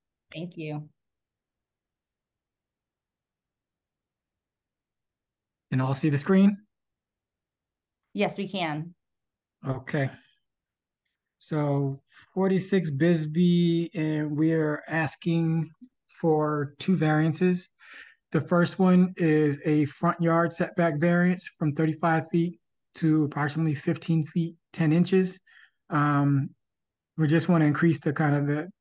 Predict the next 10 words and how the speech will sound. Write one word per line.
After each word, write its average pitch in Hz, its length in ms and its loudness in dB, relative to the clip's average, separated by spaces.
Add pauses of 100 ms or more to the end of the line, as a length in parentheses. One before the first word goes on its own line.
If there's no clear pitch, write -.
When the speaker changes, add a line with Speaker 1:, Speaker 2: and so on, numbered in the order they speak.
(160)
Speaker 2:
the 143 120 0
height 165 380 0
of 143 140 -2
the 143 340 -2 (560)
existing 156 480 0
non-conforming 147 520 0
structure 165 360 0
is 143 180 2
the 131 80 0
roof. 160 320 0